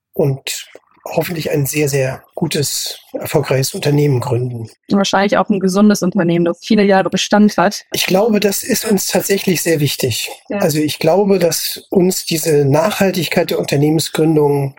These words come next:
Speaker 1: wirklich bewegt. Und mit nachhaltig meine ich eben jetzt sicherlich zum einen die Langlebigkeit, dass man also auch wirklich Unternehmen zu einem Erfolg führt. Und zum anderen eben glaube ich auch, dass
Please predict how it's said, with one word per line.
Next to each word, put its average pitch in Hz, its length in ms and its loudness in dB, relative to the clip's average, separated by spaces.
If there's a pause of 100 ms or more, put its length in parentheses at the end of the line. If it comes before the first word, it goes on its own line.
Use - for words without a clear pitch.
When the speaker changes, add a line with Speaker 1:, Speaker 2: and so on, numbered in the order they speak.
(140)
Speaker 1:
wirklich 156 580 0
bewegt. 147 800 -2 (320)
Und - 300 -2
mit 135 140 2
nachhaltig 156 500 0
meine 147 240 4
ich 147 180 -4
eben 151 240 2
jetzt - 460 -2
sicherlich 170 380 0
zum 151 180 -2
einen 156 600 0
die 139 120 0
Langlebigkeit, 175 1040 0
dass 151 160 0
man 151 280 0 (560)
also 156 200 0
auch 143 160 -8
wirklich 151 360 -4
Unternehmen 160 500 0
zu - 160 -4
einem 147 180 -2
Erfolg 170 460 0
führt. 185 480 -2 (260)
Und 151 140 0
zum 160 180 -8
anderen 165 420 2
eben 160 360 0
glaube 143 240 0
ich - 160 -4
auch, 156 240 -4
dass - 560 -4